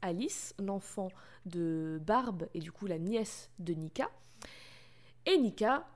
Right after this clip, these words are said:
va être, euh, l'autre seule survivante qui du coup va être jugée coupable pour les meurtres et envoyée en hôpital psychiatrique. Il est vraiment, vraiment full film d'horreur celui-ci, il fait vraiment flipper, hein.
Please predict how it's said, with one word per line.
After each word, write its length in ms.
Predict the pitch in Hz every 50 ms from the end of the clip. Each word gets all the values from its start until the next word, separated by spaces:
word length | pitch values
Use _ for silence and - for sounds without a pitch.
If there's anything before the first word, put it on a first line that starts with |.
| - - -
va 200 | 202 185 202 196
être, 320 | 190 185 190 - - - - -
euh, 100 | 170 151 151 151 156 156 - -
l'autre 460 | 196 214 240 370 370 - - - -
seule 180 | - - 220 190
survivante 540 | - - 185 175 165 160 175 190 240 254 -
qui 160 | - - -
du 120 | 185 170
coup 140 | - - 311
va 140 | 262 214 208
être 100 | 202 180
jugée 240 | 185 190 185 240 240
coupable 640 | - - - 330 311 - 247 220 185 180 175 - - -
pour 180 | - 320 285
les 140 | 220 175 160
meurtres 380 | 160 180 240 285 - - - - -
et 160 | 233 214 - - -
envoyée 460 | 202 190 180 165 165 165 202 247 - - -
en 140 | 247 - - 208
hôpital 320 | 190 - - - 262 269
psychiatrique. 760 | 233 - - - - - 202 - - - - - - - - - - - - - - - - -
Il 80 | 196 214
est 40 | 226
vraiment, 380 | 233 254 269 269 277 269 254 - - -
vraiment 480 | 220 196 233 - 277 285 285 277 262
full 280 | - - - - 302 240
film 220 | - - 262 240
d'horreur 300 | 214 226 208 214 226 220
celui-ci, 360 | - - 196 196 190 - 233 226
il 100 | 196 175
fait 180 | - - 214
vraiment 260 | 190 190 190 202 202
flipper, 300 | 196 - 196 185 - 165
hein. 60 | 170